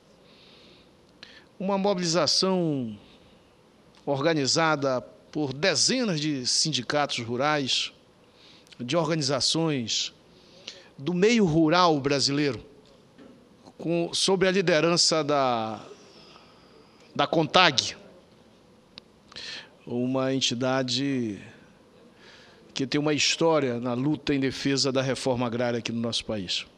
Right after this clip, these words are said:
Lembro, inclusive, do pronunciamento de Vossa Excelência, senador Pimentel, refletindo sobre a marcha dos trabalhadores e das trabalhadoras. Quero, senhor presidente,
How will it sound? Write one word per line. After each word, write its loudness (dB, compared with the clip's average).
Lembro, 0
inclusive, -2
do -2
pronunciamento -2
de -6
Vossa 0
Excelência, 0
senador -2
Pimentel, -2
refletindo 0
sobre 2
a 4
marcha 6
dos 0
trabalhadores 0
e -2
das 2
trabalhadoras. 0
Quero, 6
senhor 2
presidente, 2